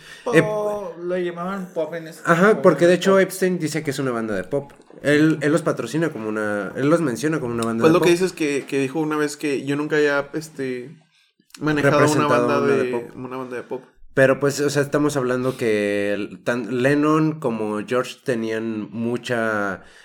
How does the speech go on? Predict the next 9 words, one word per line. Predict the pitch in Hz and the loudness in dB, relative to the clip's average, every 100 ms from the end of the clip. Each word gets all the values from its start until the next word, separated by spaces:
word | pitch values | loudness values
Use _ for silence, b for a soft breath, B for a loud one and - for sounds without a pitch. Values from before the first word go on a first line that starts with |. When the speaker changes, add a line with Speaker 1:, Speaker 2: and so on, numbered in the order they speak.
| B | B
Speaker 1:
eh, | - 107 104 - _ _ - 110 - - | -4 -4 -4 -8 _ _ -18 -16 -14 -4
pues | 113 113 | -4 -4
mucha, | 120 127 156 | -8 -8 -8
¿cómo | 214 233 | -8 -8
se | 240 | -8
dice? | 233 277 277 | -6 -8 -8
Cuando | - 143 135 131 | -8 -6 -6 -6
te | 123 117 113 110 101 98 90 _ _ _ | -8 -8 -8 -8 -10 -12 -18 _ _ _
Speaker 2:
¿Noción? | 101 107 - 185 262 | -18 -18 -14 -14 -14